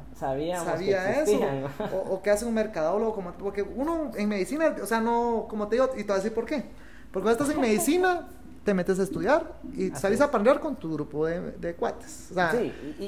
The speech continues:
Speaker 1: y, y salís y vas a hablar de
Speaker 2: de, ah, no, ¿cómo estuvo mi turno? Y te acuerdas de aquel paciente. O sea, tu mundo,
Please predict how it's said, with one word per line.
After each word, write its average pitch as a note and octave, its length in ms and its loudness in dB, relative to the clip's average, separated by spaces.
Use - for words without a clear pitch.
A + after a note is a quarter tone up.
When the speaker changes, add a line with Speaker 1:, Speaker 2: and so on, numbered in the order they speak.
Speaker 1:
y, G#3 60 2
y G3+ 40 2
salís G#3 400 2
y - 80 0
vas G#3 160 0
a G#3+ 60 4
hablar G3+ 300 0
de F3+ 200 2
Speaker 2:
de, G#3+ 520 4
ah, C4 140 10
no, C#4 160 8
¿cómo B3+ 220 6
estuvo B3+ 260 8
mi G3 120 2
turno? E4 500 4
Y B3 80 0
te - 80 0
acuerdas F#3 220 2
de - 40 8
aquel G#3 220 2
paciente. B3+ 340 4
O - 40 -4
sea, A#3 300 4
tu G#3+ 120 0
mundo, B3+ 680 4